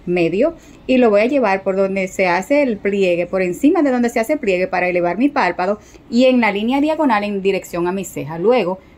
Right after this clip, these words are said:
voy a sellar la parte inferior de mis cejas para que se vean mejor terminada con un color blanco hueso que está dentro de la misma paleta, en la misma página, porque es como un libro esta paleta. Y voy a delinear la parte inferior con un tono azul intenso llegando al lila.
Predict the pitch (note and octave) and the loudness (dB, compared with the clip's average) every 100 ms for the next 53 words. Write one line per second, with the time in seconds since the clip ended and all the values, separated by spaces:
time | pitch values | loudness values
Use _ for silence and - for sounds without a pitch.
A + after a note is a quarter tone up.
0 | - F3 B3 D4+ B3 F#3+ F3+ E3+ - F3 | -6 -2 0 0 0 0 -2 -2 -2 -2
1 | A3 C#4 C#4+ F#3 F3 G#3+ G3 A#3 C4 - | 0 -2 -2 -4 -4 -4 -2 -4 -6 -6
2 | D#3 F#3 - F3 F3 D#3+ F3 F#3 G#3+ F3+ | -6 -6 -4 -4 -4 -6 -4 -2 -2 -4
3 | F3+ G3 B3+ F4+ D4+ D#3 D#3 A3 - - | -8 -4 -4 0 0 -2 -4 -6 -8 -20
4 | - - G#3+ A3 B3+ D#4 C#4 G3 F3 E3 | -10 -2 0 0 0 2 2 0 -2 -2
5 | G#3+ C#4+ B3+ D#3+ E3 A3+ F#3 E3+ E3 G#3+ | -2 -2 0 -2 -4 -6 -6 -4 -4 -4
6 | G3+ E3 D3+ D#3+ A#3+ C4+ C4+ F#3 - D#3 | -4 -4 -4 -2 -2 0 0 -2 -2 -4
7 | D#3 E3 A#3+ A#3 F3 E3+ D#3 D3+ E3 A3 | -4 -2 -2 0 -2 -2 -6 -12 -6 -2
8 | B3 A3+ E3+ D#3+ E3 E3 D3+ - - - | -2 -2 -4 -6 -8 -6 -8 -8 -12 -12
9 | - - - - E4 B3 B3 - - F#3+ | -20 -20 -12 0 2 2 -2 -12 -16 -4
10 | F3+ G#3+ D4+ E4 C#4+ F#3+ F3+ F3 F3 F3 | 0 2 2 2 0 0 -2 0 -2 0
11 | C4+ C#4+ G#3+ F3 - - - F3+ F3+ G#3 | -2 0 -2 -4 -6 -12 -2 -2 0 -2
12 | C4+ C#4+ A3+ - G3+ B3+ C4+ F#3+ F3 F3 | 2 2 2 -2 0 2 2 0 -4 -4
13 | E3+ F3 D#3+ E3+ A3+ G#3 E3 G3 E3 D3+ | -4 -2 -2 -2 0 0 0 -2 -4 -6